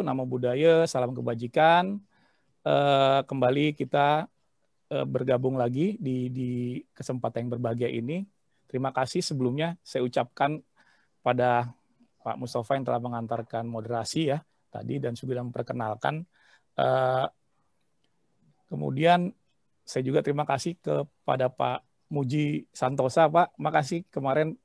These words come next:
dapat WhatsApp, tiba-tiba dapat penugasan, langsung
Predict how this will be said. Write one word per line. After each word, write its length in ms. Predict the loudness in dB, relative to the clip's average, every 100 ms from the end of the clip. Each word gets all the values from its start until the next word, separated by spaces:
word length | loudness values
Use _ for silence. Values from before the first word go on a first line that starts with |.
| _
dapat 400 | -6 -4 -2 -4 -4
WhatsApp, 480 | 0 0 0 -2 -2 _ _ _ _ _ _
tiba-tiba 560 | 0 0 2 2 2
dapat 160 | 2 -2 -2
penugasan, 720 | -4 -2 2 2 2 2 0 -4 _ -10
langsung 480 | -10 -6 -6 -6